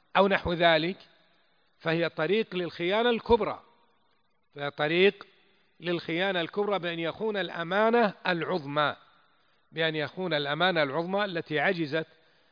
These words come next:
عن حملها السماوات والأرض والجبال، وأبين أن يحملنها وأشفقن منها وحملها الإنسان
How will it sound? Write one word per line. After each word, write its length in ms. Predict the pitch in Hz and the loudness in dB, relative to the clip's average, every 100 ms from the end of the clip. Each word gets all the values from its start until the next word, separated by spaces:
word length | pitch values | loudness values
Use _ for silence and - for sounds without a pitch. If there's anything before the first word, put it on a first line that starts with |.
| _ | _
عن 180 | 151 139 | -6 -2
حملها 380 | 175 170 156 | -2 0 -2
السماوات 760 | 147 - 151 151 147 160 156 - | -2 -4 -2 0 2 2 0 -2
والأرض 480 | 143 139 151 156 139 | -4 0 0 0 -2
والجبال، 760 | 143 143 139 131 151 190 220 - _ _ _ _ | -6 -6 -8 0 4 4 2 -8 _ _ _ _
وأبين 460 | 165 139 175 180 156 | -2 2 2 2 0
أن 120 | 156 | 0
يحملنها 920 | 151 139 156 180 190 196 190 233 233 - _ 180 | -2 -4 -2 0 0 2 2 2 -2 -8 _ -4
وأشفقن 720 | 170 160 - 202 - 165 170 | -2 -2 -2 -4 -2 -4 0
منها 440 | 220 214 214 226 - - - | 0 2 2 0 -4 -20 -10
وحملها 540 | 147 180 175 160 151 | -8 -4 -2 0 0
الإنسان 600 | 143 135 143 - 147 151 | -4 -6 -10 -2 -2 -2